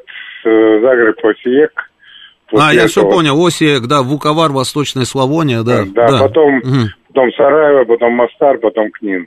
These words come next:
Speaker 2: О, прекрасно, прекрасно. Мы с вами
Speaker 1: Вот.
Speaker 2: там не пере-, не пересекались, нет?
Speaker 1: Да, это девяносто второй, э, Роман, вас там, э, не было.
Speaker 2: А, я
Speaker 1: Наверное.
Speaker 2: вот, а щас я, с-, щас я, подождите, девяносто второй, да?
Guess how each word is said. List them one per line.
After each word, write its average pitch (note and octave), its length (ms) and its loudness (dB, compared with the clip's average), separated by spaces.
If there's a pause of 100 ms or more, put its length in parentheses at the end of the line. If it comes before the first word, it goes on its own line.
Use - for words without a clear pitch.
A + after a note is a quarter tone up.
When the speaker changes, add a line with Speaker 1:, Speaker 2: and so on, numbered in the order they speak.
Speaker 2:
О, G3+ 380 0
прекрасно, C#3+ 600 -4 (100)
прекрасно. B2+ 440 -6
Мы D#3 220 -2
с - 80 -8
вами A2+ 220 2
Speaker 1:
Вот. B2 80 4
Speaker 2:
там E3+ 160 2
не E3+ 80 2
пере-, E3 260 0
не E3 880 -2
пересекались, D#3+ 720 -6
нет? C#3 160 -8 (180)
Speaker 1:
Да, G#2+ 180 -2
это D3+ 220 2
девяносто C#3+ 380 0
второй, B2 320 0 (260)
э, F#2 240 -2
Роман, G#2+ 280 0
вас G#2 180 0
там, A2+ 120 0
э, G#2 300 2
не A2+ 220 0
было. F2+ 240 -2 (320)
Speaker 2:
А, C3+ 220 2
я D#3 340 2
Speaker 1:
Наверное. - 380 2
Speaker 2:
вот, D#3 100 0
а - 20 -2
щас D#3+ 300 -4
я, D#3 60 0
с-, D3+ 260 -2
щас - 260 -4
я, B2+ 80 -4
подождите, B2+ 480 -2
девяносто D3+ 640 0
второй, C#3 800 0
да? C#3+ 400 0